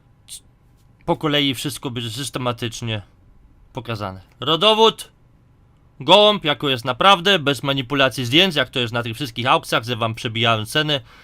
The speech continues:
się z wami zabawiają. I na końcu jeszcze te o-, o-, oczy, bo jednak dużo hodowców lubi oglądać oczy, dużo starszych hodowców jednak lubi tą teorię. I wszystko będzie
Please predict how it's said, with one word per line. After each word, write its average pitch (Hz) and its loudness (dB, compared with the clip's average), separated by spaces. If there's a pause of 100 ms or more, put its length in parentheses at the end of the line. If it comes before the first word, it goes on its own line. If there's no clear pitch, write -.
(180)
się 120 -8
z 104 -6
wami 123 0
zabawiają. 127 2 (2000)
I 233 6
na 220 8
końcu 151 0
jeszcze 120 -2
te 113 -4
o-, - -4
o-, 110 -6
oczy, 120 -2
bo 113 -4
jednak 120 -2
dużo 139 -2
hodowców 113 -4
lubi 113 -4
oglądać 113 -2
oczy, 131 -4 (280)
dużo 117 -4
starszych 120 -4
hodowców 110 -6
jednak 104 -6 (460)
lubi 117 -4
tą 107 -8
teorię. 127 -2 (1200)
I 110 -2 (320)
wszystko 123 -8
będzie 110 -4